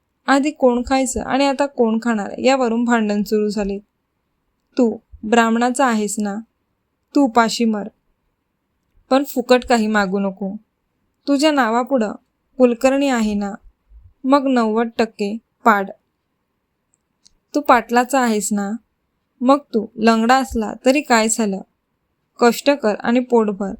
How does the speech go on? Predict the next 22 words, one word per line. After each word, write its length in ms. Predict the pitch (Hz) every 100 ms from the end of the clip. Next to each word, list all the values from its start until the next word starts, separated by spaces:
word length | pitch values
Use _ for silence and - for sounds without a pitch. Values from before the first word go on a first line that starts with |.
| _ _ _ _ _
आला 260 | - 226 262
मोठा 300 | 262 233 226
पाटील. 480 | 214 214 196 202 185 - - _ _ _ _ - - _ _ -
"अरे, 300 | 277 220 226 -
त्याचं 300 | 269 262 285
नाव 240 | 247 202 208
बघ, 220 | 196 190 _ _ _ -
त्याला 180 | 277 302
कुठं 380 | - 226 190 269
ठेवतो 340 | 294 277 269
तू 140 | 269
कामाला? 540 | 254 233 220 214 202 214 - _ _ _ _ _ _
आरक्षण 480 | - 220 226 226 294
मागायला 420 | 285 262 254 262
गेलो 400 | 277 240 226 202 - _ _ _ _ -
तर 200 | 254 202 - _ _ _ _ _ _ _ _ _ _ 247
यांनीच 500 | 214 262 254 220 - -
पोस्ट 280 | 247 247 262
टाकल्या 320 | 233 233 220
होत्या 300 | 202 196 190 220 _ _ _ -
आपल्या 300 | 226 - 240
विरोधात. 460 | 226 214 202 196